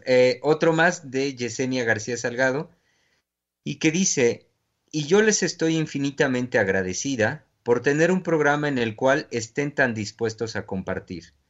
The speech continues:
no solo sus conocimientos, sino las construcciones magistrales que van elaborando durante los programas, y todo lo que su pensamiento produce. Saludos cariñosos".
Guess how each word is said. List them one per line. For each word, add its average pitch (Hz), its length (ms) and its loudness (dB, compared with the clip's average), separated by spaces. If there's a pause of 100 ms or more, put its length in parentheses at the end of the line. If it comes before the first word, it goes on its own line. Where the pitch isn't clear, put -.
(280)
no 131 180 0
solo 143 260 2
sus 110 220 -10
conocimientos, 120 1000 -6 (420)
sino 135 320 0
las 123 200 2
construcciones 156 840 -4
magistrales 123 720 -2
que 113 120 0
van 123 200 0
elaborando 113 600 0
durante 98 420 -2
los 90 160 -8
programas, 95 680 -4 (420)
y 120 180 -6
todo 156 260 6
lo 131 120 2
que 117 100 -10
su 104 180 -8
pensamiento 104 680 -2
produce. 87 540 -6 (480)
Saludos 147 640 2
cariñosos". 98 840 -4